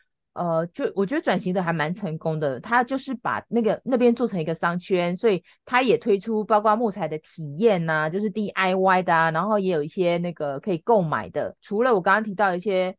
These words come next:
吃的啊，还有一些，呃，礼品店啊什么的，你就那边可以买这样，当然也有seven eleven啦。如果说，它等于说其实一个小型的那个，一个聚落，所以你去那边可以玩很久。那我刚刚提，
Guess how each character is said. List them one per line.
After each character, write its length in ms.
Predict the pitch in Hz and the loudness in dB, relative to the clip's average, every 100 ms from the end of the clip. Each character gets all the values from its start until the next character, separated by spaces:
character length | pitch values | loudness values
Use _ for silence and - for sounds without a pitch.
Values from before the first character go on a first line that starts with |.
| _ | _
吃 240 | - 254 | -6 0
的 140 | 220 | 4
啊， 140 | 196 190 | 6 4
还 140 | 190 | 2
有 120 | 190 | 2
一 80 | 160 | 0
些， 460 | 175 185 175 175 165 | 0 0 2 2 0
呃， 160 | 151 143 | -6 -6
礼 160 | 180 | -6
品 220 | 208 180 | -6 -6
店 260 | 151 202 160 | 0 0 2
啊 160 | 147 160 | -2 -2
什 160 | 160 | -6
么 140 | 131 123 | -10 -6
的， 260 | - 104 | -6 -4
你 60 | 160 | 0
就 100 | 240 | 2
那 140 | 285 | 2
边 180 | 277 277 | 2 2
可 180 | - 220 | 0 -2
以 60 | |
买 300 | 175 190 143 | 0 0 -2
这 100 | 123 | -2
样， 100 | 165 | -6
当 140 | 151 240 | 0 2
然 100 | 240 | 2
也 60 | |
有 100 | 185 | 0
seven 180 | 156 185 | -2 -2
eleven 500 | 180 165 147 151 143 | -2 -2 -2 0 -2
啦。 100 | 123 | -4
如 140 | 143 170 | -4 -4
果 80 | |
说， 280 | 156 170 160 - - | -2 0 0 -2 -20
它 140 | - - | -12 -2
等 120 | 202 | 0
于 80 | 180 | 0
说 200 | 214 277 _ | 0 -4 _
其 160 | - 196 | -10 -8
实 120 | 190 | -6
一 60 | 220 | -4
个 140 | 202 | -4
小 200 | 185 143 | -4 -4
型 280 | 156 - 147 | -6 -10 -4
的 120 | 170 156 | -2 -2
那 100 | 170 | -4
个， 180 | 170 | -4
一 80 | 147 | -6
个 380 | 151 151 143 135 - _ _ _ _ _ | -4 0 0 0 -8 _ _ _ _ _
聚 160 | 262 214 | -2 0
落， 340 | 185 160 - _ - | 2 2 -2 _ -6
所 100 | 294 | -4
以 160 | 190 _ | -4 _
你 100 | - | -12
去 140 | 185 311 | -4 0
那 80 | 277 | 2
边 160 | 269 | 0
可 120 | 262 | -2
以 80 | 196 | -4
玩 280 | 151 139 151 | 0 0 -2
很 320 | - 147 143 | -6 -8 -8
久。 260 | 160 - - _ | -10 -10 -10 _
那 120 | - 302 | 2 4
我 40 | |
刚 160 | 214 269 | 6 4
刚 120 | 302 | 2
提， 280 | - 180 | -4 -10